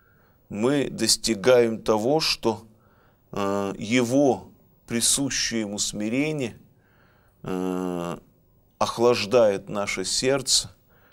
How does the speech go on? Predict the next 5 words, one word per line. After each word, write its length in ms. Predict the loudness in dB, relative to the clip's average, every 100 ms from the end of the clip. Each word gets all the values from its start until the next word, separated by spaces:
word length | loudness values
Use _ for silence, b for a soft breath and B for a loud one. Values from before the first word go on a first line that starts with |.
| b -8
прививая 720 | 0 2 4 4 6 4 4
нам 560 | 0 2 2 2 -4 -10
это 260 | -10 -4
смирение, 720 | -4 -4 -4 -2 0 -2 -6 -12 -20 _ b b b b
которое 680 | -4 0 2 4 2 0